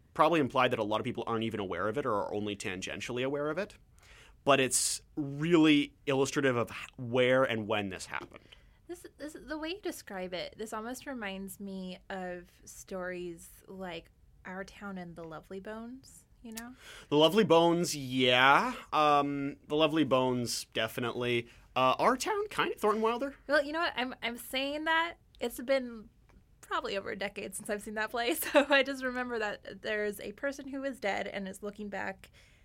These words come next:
Speaker 2: at the community from which she came.
Speaker 1: Lovely Bones. That's Lovely Bones.
Speaker 2: Oh, no, no, no. Our Town, too.
Speaker 1: No, Our, Our Town. Um, I haven't read Our Town in a while. I've never seen it.
Speaker 2: Okay, well, there makes two of us. I
Speaker 1: Um,
Speaker 2: mean, well, I've seen it, but it's been a while.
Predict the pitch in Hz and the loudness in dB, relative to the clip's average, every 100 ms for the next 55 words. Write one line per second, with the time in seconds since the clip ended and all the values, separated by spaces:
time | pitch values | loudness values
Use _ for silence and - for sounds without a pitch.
0 | _ - 208 202 208 202 180 175 170 _ | _ -4 -4 -4 -10 -10 -8 -10 -14 _
1 | 196 185 180 - - 196 165 - - 185 | -12 -10 -12 -16 -16 -14 -14 -16 -20 -20
2 | _ _ _ - _ _ _ _ _ _ | _ _ _ -20 _ _ _ _ _ _
3 | _ - - 151 131 117 101 - - - | _ -8 4 6 6 2 -4 -8 -14 -10
4 | - 113 101 - - 285 269 240 196 180 | -6 -4 -4 -6 -2 -2 -2 -6 -6 -10
5 | 185 233 220 - 202 202 - - - 131 | -10 -10 -10 -12 -18 -16 -16 -16 -8 -4
6 | 113 - 127 123 131 110 107 - 120 123 | 0 2 2 2 0 0 -2 -4 0 0
7 | 127 127 123 123 - _ _ - 131 127 | 0 -2 -4 -6 -10 _ _ -8 -6 -4
8 | 110 107 92 101 101 107 92 90 90 101 | -4 -4 -4 -4 -4 -6 -8 -8 -8 -6
9 | 98 95 - 101 98 - 262 - 226 202 | -6 -6 -8 -8 -10 -10 -10 -10 -10 -10
10 | 214 220 240 - 240 247 - 254 196 196 | -10 -10 -12 -10 -10 -8 -6 -6 -6 -8
11 | - 233 220 220 208 - 202 202 196 - | -6 -4 -4 -4 -6 -8 -12 -12 -12 -10
12 | 190 190 196 - - | -8 -8 -10 -10 -10